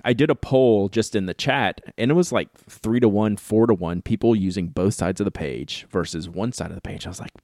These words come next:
"Man, I, am I," I thought my guess would have been, like, fifty fifty, maybe a sixty forty, one way or the other. I didn't even know which way.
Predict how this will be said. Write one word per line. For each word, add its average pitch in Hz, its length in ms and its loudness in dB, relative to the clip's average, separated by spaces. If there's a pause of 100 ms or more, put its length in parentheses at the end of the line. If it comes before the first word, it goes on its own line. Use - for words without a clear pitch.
"Man, 95 420 -4 (380)
I, 156 220 0 (200)
am 113 160 -2
I," 151 200 0 (160)
I 127 140 0
thought 147 340 0
my 139 160 2
guess 151 220 2
would 139 100 4
have 117 60 0
been, 110 180 4
like, 98 180 -2
fifty 92 320 0
fifty, 95 420 -2
maybe 90 300 -2
a 78 60 -4
sixty - 420 -6
forty, 92 600 -4
one 101 480 2
way 104 140 4
or 90 120 0
the 82 140 -6
other. 113 200 2
I 98 60 -6
didn't 147 180 2
even 104 180 4
know 90 100 0
which 82 200 -4
way. 87 420 0